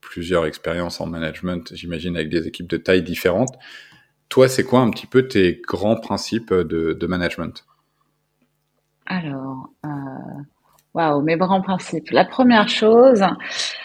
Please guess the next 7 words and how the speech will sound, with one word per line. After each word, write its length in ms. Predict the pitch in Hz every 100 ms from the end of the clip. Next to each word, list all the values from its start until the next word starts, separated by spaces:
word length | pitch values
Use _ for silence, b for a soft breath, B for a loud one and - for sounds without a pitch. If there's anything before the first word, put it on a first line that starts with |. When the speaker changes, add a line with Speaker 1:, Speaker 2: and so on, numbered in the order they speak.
| B -
Speaker 2:
euh, 960 | 180 175 170 165 156 151 143 135 - - - -
je 100 | -
pense 200 | - 226
que 80 | -
la, 280 | 170 156 147
la, 300 | - 160 -
la, 380 | 160 151 143